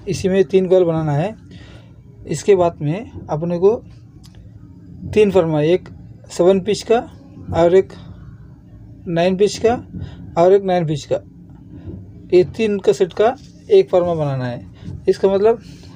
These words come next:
इसी तरह अपन क्या करना है, ये जो coil में है अपन छः coil बनाना है और जो इसके पहले double फार्मा फिट किया था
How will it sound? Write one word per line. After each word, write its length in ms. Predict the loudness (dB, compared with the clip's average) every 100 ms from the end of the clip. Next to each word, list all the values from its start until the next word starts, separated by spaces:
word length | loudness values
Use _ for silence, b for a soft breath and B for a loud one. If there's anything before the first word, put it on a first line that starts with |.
| B
इसी 360 | -16 -10 -8 -2
तरह 200 | 2 2
अपन 200 | 2 0
क्या 160 | 0 2
करना 220 | 0 -2
है, 120 | -8 -10 -16 B B B -8
ये 220 | 2 4
जो 140 | 4 2
coil 320 | 2 2 0
में 100 | -2
है 100 | -6 -8 -10
अपन 240 | -8 -6 -8 -14 -20 -20 -16 -14
छः 280 | -8 2 4
coil 180 | 4 4
बनाना 340 | 2 -2 -2 -2
है 180 | -4 -8 -20 -20 B B B B
और 180 | 2 4
जो 100 | 6
इसके 260 | 4 4 0
पहले 240 | 2 2
double 280 | 2 2 4
फार्मा 220 | 4 2
फिट 200 | 2 -2
किया 200 | 0 2
था 120 | 2